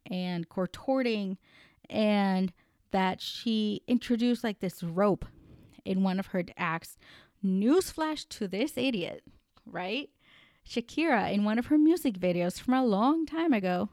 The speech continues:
she's dancing with a snake. In fact, <laughs> when I first watched the video of the halftime show, 'cause I didn't watch it live. I hate American football.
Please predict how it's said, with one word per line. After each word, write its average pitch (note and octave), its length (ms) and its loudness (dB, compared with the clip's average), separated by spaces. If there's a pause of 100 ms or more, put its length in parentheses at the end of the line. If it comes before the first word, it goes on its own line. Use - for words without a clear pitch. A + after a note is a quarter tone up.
(100)
she's - 260 -2
dancing C#4 400 2
with A#3 120 0
a D#3+ 100 -6
snake. - 640 -6 (480)
In A3+ 160 2
fact, G3+ 440 -4 (240)
<laughs> - 1040 -10
when A#3 180 0
I B3 60 2
first E4 260 2
watched C#4+ 280 2
the A3 80 0
video B3+ 340 0
of - 220 -4
the F#3+ 280 0
halftime B3 380 0
show, D4+ 180 0
'cause A3 140 -2
I B3 80 2
didn't A#3+ 140 2
watch A3 180 -2
it - 100 -4
live. - 460 -8
I F#3 100 -4
hate G3 220 -4 (220)
American E3+ 340 -4
football. - 420 -8